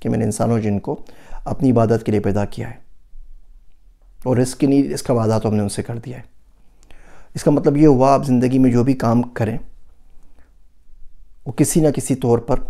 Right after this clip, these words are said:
आपको अल्लाह सुब्हानहू व तआला से करीब करे। अगर वो अल्लाह की इबादत से, अल्लाह की रज़ा से, अल्लाह की मशीयत से आपको दूर करता है, तो कोई अच्छी बात नहीं है, कोई ऐसी चीज़ नहीं है जिसके ऊपर लाइफ स्पेंड की जाए।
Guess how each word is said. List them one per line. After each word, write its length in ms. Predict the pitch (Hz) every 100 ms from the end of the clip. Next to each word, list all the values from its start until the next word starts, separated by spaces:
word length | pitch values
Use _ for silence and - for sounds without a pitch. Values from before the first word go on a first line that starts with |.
| -
आपको 240 | 117 113 127
अल्लाह 280 | 110 120 120
सुब्हानहू 360 | - 110 113
व 40 | 107
तआला 240 | 110 104 104
से 120 | -
करीब 300 | 127 117 -
करे। 200 | - - - - - - - - - - - -
अगर 180 | 135 135
वो 80 | 123
अल्लाह 220 | 117 120
की 120 | 127
इबादत 400 | 110 107 110 120
से, 220 | - - - - - -
अल्लाह 240 | 107 110
की 160 | 107 110
रज़ा 340 | 107 101 113 110
से, 220 | - 135 -
अल्लाह 200 | 127 117
की 120 | 220 220
मशीयत 460 | 208 - 247 233 -
से 200 | 131 - - - - -
आपको 240 | 123 -
दूर 360 | 120 - 151 170
करता 280 | 123 113 110
है, 160 | 107 131 - - - - - -
तो 120 | 147
कोई 160 | 151
अच्छी 220 | 139 - 139
बात 260 | 117 -
नहीं 100 | 120
है, 80 | 123
कोई 140 | 117
ऐसी 180 | 110 -
चीज़ 280 | 117 123 107 117
नहीं 220 | 107 104
है 180 | 113 - - - -
जिसके 260 | 117 113 123
ऊपर 200 | - 120
लाइफ 240 | 110 113 -
स्पेंड 320 | - 110 -
की 140 | 98
जाए। 180 | 117